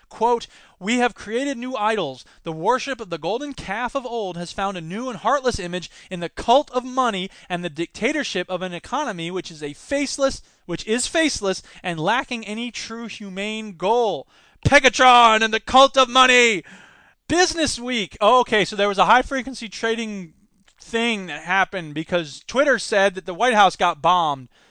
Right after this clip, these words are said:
because the A P got hacked and there was a fake tweet that went out about the White House getting bombed. Wall, S-, Wall Street tanked and then quickly recovered. And a lot of people said, "Oh, this shows that high-frequency trading adds liquidity 'cause they look how fast they recovered and blah, blah, blah."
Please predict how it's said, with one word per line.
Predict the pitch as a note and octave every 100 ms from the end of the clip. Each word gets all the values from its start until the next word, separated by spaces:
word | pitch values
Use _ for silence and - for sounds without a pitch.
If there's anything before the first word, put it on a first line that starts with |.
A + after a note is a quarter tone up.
| _ -
because | F3 - F#3+ D#3+
the | F3
A | G3+ A3+
P | - A#3+
got | G#3+ E3
hacked | D#3 A#3 G3+ D#3+ - - - _
and | D#3+
there |
was | E3 D3+
a |
fake | - A3 G#3+ -
tweet | - C4 A#3+ -
that | F3
went | F3+ F3
out | E3 E3
about | D#3 D#3+
the | E3
White | F3
House | F3+ F3
getting | E3+ D3+
bombed. | F#3 D4+ C#4 B3
Wall, | G3+ A3
S-, | - - _ _
Wall | F#3+ G3+ C#4
Street | - A#3 A3+ -
tanked | - A#3 G3 F#3
and | F#3
then | F3+
quickly | - E3 D3+
recovered. | D3 - G#3 D#3 - _ - -
And |
a | G3
lot | A3+
of | G#3+
people | G3+
said, | - G#3 F3+ - -
"Oh, | A3 C4+ A#3 D#3+ _ _
this | F#3 G#3+ -
shows | - G#3+ G3+ F3+
that | G3 E3
high-frequency | F#3+ G3 G#3 F#3 G3
trading | - A3 A3
adds | G#3+ G3+ A3
liquidity | A3+ A3+ G3+ F#3+
'cause | G3 F3
they | G3
look | G#3+
how | A3 G#3
fast | A3 A3
they | A3+ G#3
recovered | G#3 A3 A#3 A3+
and | G3
blah, | F#3 G#3+ A3+
blah, | A3
blah." | G3